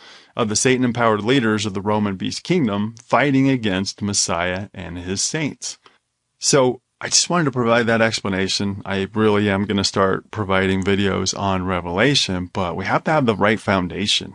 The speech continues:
We really have to understand who the fourth beast kingdom that Daniel was describing. And, and also,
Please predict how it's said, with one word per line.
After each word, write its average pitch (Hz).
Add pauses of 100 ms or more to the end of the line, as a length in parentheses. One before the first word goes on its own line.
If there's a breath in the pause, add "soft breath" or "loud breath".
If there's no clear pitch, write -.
(100)
We 98
really 113
have 104
to 101
understand 92
who 123
the 95
fourth 101
beast 98
kingdom 92
that -
Daniel 98
was 87
describing. 104 (500 loud breath)
And, 156
and 139
also, 113